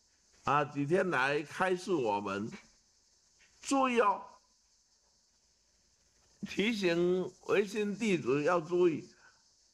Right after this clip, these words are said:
啊，瘟神开始要点名，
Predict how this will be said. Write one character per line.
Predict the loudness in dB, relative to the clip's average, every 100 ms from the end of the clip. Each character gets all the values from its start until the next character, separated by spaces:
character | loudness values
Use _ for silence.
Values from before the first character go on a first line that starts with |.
| _ _ _ _ _ _ _ -8
啊， | 0 0 2
瘟 | 0 0 0
神 | 2 2 2 -2 -10 -20 _
开 | -6 -2 0
始 | -2 -2
要 | 2 2
点 | 2 0
名， | 0 0 -2 -6